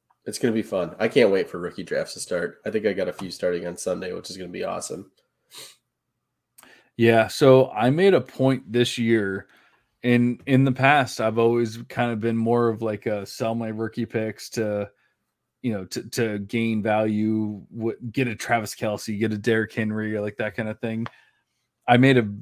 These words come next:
Speaker 2: a very strong point this past season to not sell any of my rookie picks, and I only sold my rookie picks in one league. I have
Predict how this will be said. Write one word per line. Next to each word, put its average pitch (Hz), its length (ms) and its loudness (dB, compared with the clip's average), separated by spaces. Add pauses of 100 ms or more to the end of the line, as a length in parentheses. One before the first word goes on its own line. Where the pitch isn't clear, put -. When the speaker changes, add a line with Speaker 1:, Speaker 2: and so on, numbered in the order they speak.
(160)
Speaker 2:
a 117 120 -4
very 123 340 4
strong 123 440 0
point 110 420 -6
this 110 200 -6
past 113 360 -4
season 101 440 -6
to - 140 -10
not 110 360 0
sell 107 280 -2
any 110 240 -2
of 107 80 -4
my 104 120 -6
rookie 107 360 -8
picks, - 400 -16 (340)
and 107 120 -4
I 110 140 -4
only 120 220 -2
sold 120 380 -2
my 113 160 -2
rookie 117 320 -2
picks - 260 -8
in 104 160 -6
one 104 480 -4
league. 101 480 -6 (680)
I 107 120 4
have 117 260 4